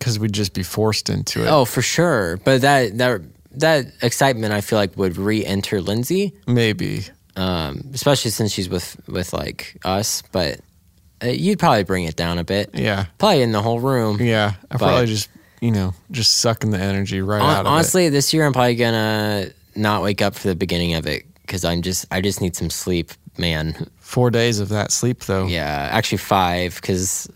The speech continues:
Speaker 2: I, I'm not going into work on Wednesday either.
Speaker 1: Whoa.
Speaker 2: Uh, 'cause I gotta get that crown put on my tooth.
Speaker 1: Ooh.
Speaker 2: So.
Speaker 1: Gross.
Speaker 2: Uh, okay. Number, number, Tris, you,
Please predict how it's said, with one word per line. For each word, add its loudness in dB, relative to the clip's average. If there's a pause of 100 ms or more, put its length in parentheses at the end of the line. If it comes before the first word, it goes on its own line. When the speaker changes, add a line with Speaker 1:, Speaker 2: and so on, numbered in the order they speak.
(100)
Speaker 2:
I, -2 (280)
I'm -4
not -4
going -2
into -4
work -4
on -4
Wednesday -4
either. -4 (480)
Speaker 1:
Whoa. 0 (180)
Speaker 2:
Uh, -4 (300)
'cause -4
I 2
gotta 0
get -8
that -6
crown 2
put -4
on 2
my -2
tooth. -6
Speaker 1:
Ooh. 2 (120)
Speaker 2:
So. -8 (240)
Speaker 1:
Gross. -2 (280)
Speaker 2:
Uh, 4
okay. 2 (160)
Number, 2
number, 2
Tris, -6
you, -2